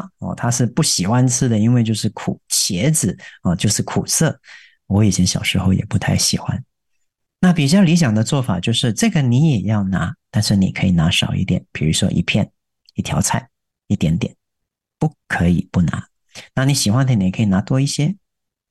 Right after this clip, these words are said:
那大人在旁边也要注意，不要给他一次盛太多。那你可以说，如果你想要吃你喜欢，你可以吃完再过来拿，但是我们一次不拿这么多，一来怕你吃不下，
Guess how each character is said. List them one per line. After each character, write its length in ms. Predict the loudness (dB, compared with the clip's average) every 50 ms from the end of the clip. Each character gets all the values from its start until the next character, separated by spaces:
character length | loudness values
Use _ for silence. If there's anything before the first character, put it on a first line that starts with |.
| _ _ _ _
那 260 | -2 -2 -2 -2 -6 _ _ _ _ _
大 160 | 2 4 4
人 180 | 6 4 4 2
在 120 | 2 0
旁 200 | -2 0 0 2
边 160 | 2 2 2
也 140 | 2 2 2
要 80 | 0 0
注 220 | 0 0 2 2
意， 200 | 2 2 0 -2 -8 _ _ _ _ _ _ -20 -12 _ -8 -2
不 80 | 0 0
要 160 | 2 2 0
给 160 | 0 0 0
他 140 | 0 0 0
一 100 | 0 0
次 140 | 0 -2 -2
盛 200 | -2 0 0 0
太 520 | 0 2 2 2 4 4 4 4 2 2
多。 320 | 2 0 0 0 0 -2 -6 _ _ _ _ _ _ -20 _ _ _ _
那 80 | -2 0
你 160 | 0 0 0
可 100 | 0 0 0
以 100 | 0 0
说， 200 | 0 0 0 0
如 240 | 2 2 2 2
果 200 | 2 2 0 0
你 160 | 0 0 0 -2
想 240 | -2 -2 -4 -2
要 180 | 0 0 0 0
吃 240 | 0 -2 0 0 2
你 160 | 2 2 2
喜 180 | 0 -2 -4 -4
欢， 240 | -2 -2 -2 -2 -4 -6 -12 -20 -20 -20 _ _
你 160 | 0 0 2
可 100 | 2 2
以 160 | 2 2 2
吃 260 | 0 -2 -2 0 2
完 260 | 2 2 2 0 0
再 300 | 0 0 0 2 2 0
过 240 | -2 -2 -2 -2 0
来 200 | 0 0 0 2
拿， 240 | 2 2 0 -2 -6 _ _ _
但 120 | -4 -4 -2
是 140 | 0 0
我 80 | 0 0
们 140 | 0 -2 -4 -4
一 40 | -6
次 220 | -6 -4 -4 -6 -4
不 160 | -4 -4 -2
拿 160 | -2 -2 -4 -4 -4
这 160 | -2 0 2
么 180 | 2 2 0
多， 380 | -2 -2 -2 -2 -2 -2 -4 -6 -10 -18 -20 _ _ _ _ _ _ _ _ _ _ _ _ _ _ _ _ _
一 120 | 0 0
来 140 | 2 2 0
怕 140 | 0 0 2
你 120 | 2 2
吃 160 | 0 0 0 0
不 100 | 2 0
下， 320 | 2 2 0 0 -2